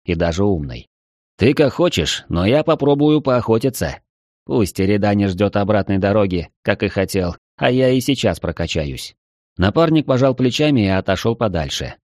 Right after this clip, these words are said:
Попадать под раздачу бонусов моей демонессы ему не хотелось. Признаться, я не поверил, что архидемонесса причинит мне вред. Но не могли разработчики так криво реализовать этот момент.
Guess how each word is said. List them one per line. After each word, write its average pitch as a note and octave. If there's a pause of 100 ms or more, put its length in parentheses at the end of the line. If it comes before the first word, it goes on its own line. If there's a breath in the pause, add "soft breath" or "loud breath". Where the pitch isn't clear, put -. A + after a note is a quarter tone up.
Попадать F2+
под F2+
раздачу F2+
бонусов F#2
моей F#2+
демонессы F#2+
ему C3+
не E2
хотелось. D2+ (380)
Признаться, C#3
я B2
не A#2+
поверил, A#2+
что F2+
архидемонесса F#2+
причинит F#2
мне F2+
вред. E2+ (460)
Но A#2
не B2
могли B2+
разработчики G2+
так -
криво A2
реализовать F2+
этот F2
момент. F2